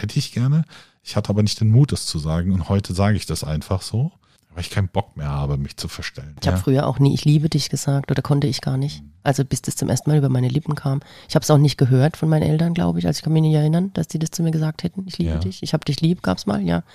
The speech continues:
Speaker 1: Ja.
Speaker 2: Und ich sag das so bewusst zu meinen Kindern, „Ich liebe dich.“ <laughs>
Speaker 1: Ist
Speaker 2: Also ganz
Speaker 1: wichtig.
Speaker 2: wichtig, also
Speaker 1: Wichtig.
Speaker 2: wirklich, aber das ist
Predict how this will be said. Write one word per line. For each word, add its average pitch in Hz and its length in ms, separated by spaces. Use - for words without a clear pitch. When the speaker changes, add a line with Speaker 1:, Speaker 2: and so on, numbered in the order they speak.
Speaker 1:
Ja. 85 340
Speaker 2:
Und 139 120
ich 127 140
sag 135 180
das 139 120
so 143 100
bewusst 147 340
zu 151 80
meinen 131 180
Kindern, 143 440
„Ich - 100
liebe 139 180
dich.“ - 340
<laughs> - 680
Speaker 1:
Ist 82 120
Speaker 2:
Also 180 40
ganz 165 280
Speaker 1:
wichtig. - 20
Speaker 2:
wichtig, 175 480
also - 220
Speaker 1:
Wichtig. - 20
Speaker 2:
wirklich, - 320
aber 139 180
das 139 120
ist - 120